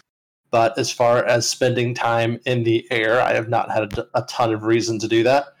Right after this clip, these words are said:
All of my work has been on the ground. But I was contracted out by Reinhardt Goodson to accompany this Comet class ship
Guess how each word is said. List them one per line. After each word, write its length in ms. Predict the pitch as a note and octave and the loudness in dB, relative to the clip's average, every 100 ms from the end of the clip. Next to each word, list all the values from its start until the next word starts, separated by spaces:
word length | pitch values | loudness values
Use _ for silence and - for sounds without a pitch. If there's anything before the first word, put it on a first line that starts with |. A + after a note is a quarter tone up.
| _ _ _ - | _ _ _ 0
All 180 | A#2 A2+ | 2 2
of 120 | A2+ | 2
my 120 | A2+ | 0
work 260 | A2 A2+ - | 2 0 -2
has 140 | G#2+ | -4
been 140 | A#2 | 0
on 140 | A2 A2 | 0 0
the 60 | |
ground. 420 | A2 A2 A2+ B2 - _ _ | -4 -4 -4 -6 -12 _ _
But 380 | - A2+ A2 - _ _ _ - | 0 2 2 -4 _ _ _ -2
I 280 | B2 A#2 A#2+ | 2 2 2
was 680 | A#2 A#2+ A#2 A2+ - - - _ _ _ _ _ - | 4 4 2 0 -4 -8 -16 _ _ _ _ _ -6
contracted 640 | - C3 B2 C3 B2 B2 A2+ | 0 0 2 2 2 0 -2
out 320 | A#2 A2+ A#2 B2 | 0 -2 -2 -2
by 160 | A#2 | -2
Reinhardt 520 | A#2 A#2 A#2 A#2+ G#2+ | 0 0 0 -2 -2
Goodson 500 | - A#2 - A#2+ A#2 | -6 -6 -4 -2 -4
to 440 | A2 A#2+ A2+ A#2 A#2+ | -2 0 2 0 -2
accompany 420 | B2 - A#2+ A#2+ | -2 -2 -2 -2
this 160 | A#2 A2+ | -2 -4
Comet 300 | - A2+ G#2 | -4 -6 -2
class 180 | A#2+ A2+ | 0 2
ship 320 | - B2 - | 2 0 -2